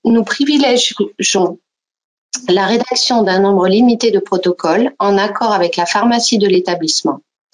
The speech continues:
Il nous semble important d'identifier parmi les personnes formées à l'aromathérapie au sein du C H U quelques personnes ressources qui pourront promouvoir ce soin dans les services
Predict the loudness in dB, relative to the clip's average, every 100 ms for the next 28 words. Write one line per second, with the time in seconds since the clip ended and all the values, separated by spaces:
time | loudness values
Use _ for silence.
0 | -12 -10 -2 2 2 2 0 0 0 0
1 | -2 0 0 2 -2 -2 -2 0 0 0
2 | 0 0 2 2 0 -2 -2 0 0 0
3 | 0 0 0 0 0 0 0 0 -2 -2
4 | -4 -6 -4 -2 0 0 0 0 0 0
5 | 0 0 0 -2 -8 -20 _ -4 -2 0
6 | 0 0 -2 0 0 2 0 2 -2 0
7 | -2 -4 -4 -2 0 0 0 -2 -2 0
8 | 2 2 0 -2 -4 -4 -2 -2 -2 -2
9 | -2 0 0 0 0 0 2 0 0 -6